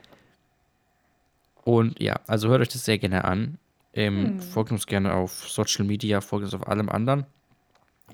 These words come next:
Speaker 1: Ähm,
Speaker 2: Könnt ihr
Speaker 1: schreibt
Speaker 2: alles
Speaker 1: uns gerne
Speaker 2: nachgucken.
Speaker 1: Themenvorschläge oder, ähm, konstruktive Kritik an, äh, per E-Mail an dorfwifi at gmail punkt com.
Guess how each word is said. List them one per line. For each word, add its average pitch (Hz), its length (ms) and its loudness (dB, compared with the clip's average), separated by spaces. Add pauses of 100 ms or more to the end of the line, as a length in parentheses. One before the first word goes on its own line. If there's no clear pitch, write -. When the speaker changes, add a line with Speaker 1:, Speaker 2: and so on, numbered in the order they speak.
Speaker 1:
Ähm, 104 220 4
Speaker 2:
Könnt 101 120 4
ihr 101 60 -2
Speaker 1:
schreibt 117 240 4
Speaker 2:
alles 147 120 4
Speaker 1:
uns 113 60 -2
gerne 131 220 6
Speaker 2:
nachgucken. - 220 -6 (360)
Speaker 1:
Themenvorschläge 131 1080 4
oder, 110 420 2
ähm, 101 380 0 (100)
konstruktive - 760 0
Kritik - 600 -2 (640)
an, 110 500 2
äh, 101 440 0 (400)
per - 120 -6
E-Mail 170 360 2 (320)
an 110 200 -2
dorfwifi 110 480 -2
at 95 140 -2
gmail 139 240 -2
punkt 135 240 -6
com. 127 260 -4